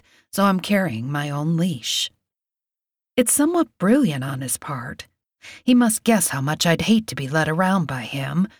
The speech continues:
and yet by making me carry it myself, I still look like an obedient dog. Or cat,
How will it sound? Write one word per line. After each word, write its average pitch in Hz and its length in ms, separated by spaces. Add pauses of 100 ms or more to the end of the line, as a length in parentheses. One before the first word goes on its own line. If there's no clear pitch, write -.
(260)
and 240 120
yet 247 160
by 202 120
making 240 360
me 262 120
carry 233 360
it 226 100
myself, 180 720 (280)
I 214 60
still 269 280
look 151 240
like 170 240
an 180 80
obedient 208 560
dog. 185 500 (560)
Or 151 120
cat, 180 560